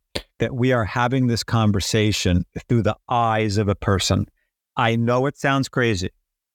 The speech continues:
but if you break it down and you look at it, all things arise either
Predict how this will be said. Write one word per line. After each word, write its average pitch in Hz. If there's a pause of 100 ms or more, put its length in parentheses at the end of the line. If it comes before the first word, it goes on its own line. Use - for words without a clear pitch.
(600)
but 120 (280)
if 131
you 147
break 160
it 175
down 156
and 123
you 127
look 120
at 101
it, 98 (160)
all 127
things 107 (100)
arise 110 (180)
either 110